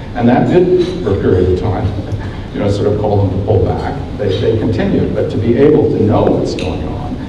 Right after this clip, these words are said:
and to call it down, and now with the, the principle that there can be, uh, international prosecutions for these crimes,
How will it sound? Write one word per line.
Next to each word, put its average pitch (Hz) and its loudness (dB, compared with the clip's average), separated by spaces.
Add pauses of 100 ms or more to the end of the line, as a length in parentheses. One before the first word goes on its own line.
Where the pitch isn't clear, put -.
(200)
and 110 0
to 113 4
call 123 4
it - 0
down, 139 0
and 117 0
now 123 6
with 101 2
the, 90 4
the - 2
principle 120 2
that 95 -2
there - 2
can 175 2
be, - 0 (260)
uh, 90 -2
international 90 2
prosecutions - 2
for - -2
these 80 -2
crimes, 80 -4